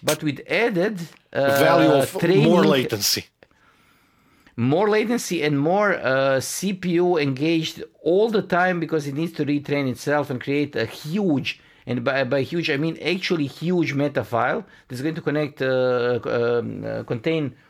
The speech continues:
Speaker 1: all the tokens for the, to, to ge-, to generate the information about your disk. Uh, uh,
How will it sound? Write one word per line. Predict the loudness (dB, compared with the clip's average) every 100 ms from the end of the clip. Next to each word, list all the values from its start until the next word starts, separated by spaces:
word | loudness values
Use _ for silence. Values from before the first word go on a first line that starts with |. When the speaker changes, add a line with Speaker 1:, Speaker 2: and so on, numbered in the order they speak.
| _
Speaker 1:
all | -2 0
the | 0
tokens | 0 0 0 -2 -4
for | -4 -2
the, | -4
to, | -8 -6 -6
to | -4
ge-, | -2 -2
to | -2
generate | 0 0 0 0
the | 0 0
information | 0 -2 -2 -2
about | -2
your | 0
disk. | -2 -2 -6 -14 -20 -20 -20 -14 -8
Uh, | -4
uh, | -2